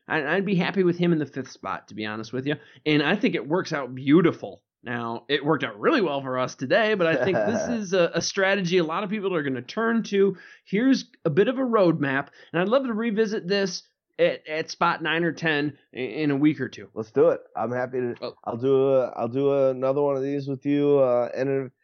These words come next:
Speaker 2: middle or end of next week. Let's do it.
Speaker 1: Let's do it. I like it. Uh, I'm sorry to say, brother, you're not gonna be going to, uh, Uzbekistan. It was very, very close.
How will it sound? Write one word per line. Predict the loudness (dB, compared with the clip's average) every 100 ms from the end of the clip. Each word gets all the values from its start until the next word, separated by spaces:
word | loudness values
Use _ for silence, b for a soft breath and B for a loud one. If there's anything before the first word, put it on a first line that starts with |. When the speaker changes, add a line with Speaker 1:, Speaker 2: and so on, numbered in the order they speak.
| _ 0
Speaker 2:
middle | 4 6
or | 6
end | 4 4
of | 2
next | 0 -2 -2
week. | -2 -2
Let's | -8 -4
do | 2 2
it. | 2 _ _ _ _ _ _ _ _ _ _ _ _
Speaker 1:
Let's | -12 0
do | 4 4
it. | 2
I | 0
like | 2 2 2
it. | 0
Uh, | 0 0
I'm | 0
sorry | 0 2 2
to | 2
say, | 0
brother, | 2 2 0 B B B B B
you're | 0
not | 2 2 2 2 2
gonna | 0
be | 0
going | -4 -4 -4 -8
to, | -6 -4 -4 -6
uh, | -10 -8
Uzbekistan. | -8 -6 -4 -2 -2 -4 -2 0 0 -2 -4
It | -6
was | -6 -10
very, | -8 -4 -2 -2
very | -2 -4
close. | -2 0 2 2 -2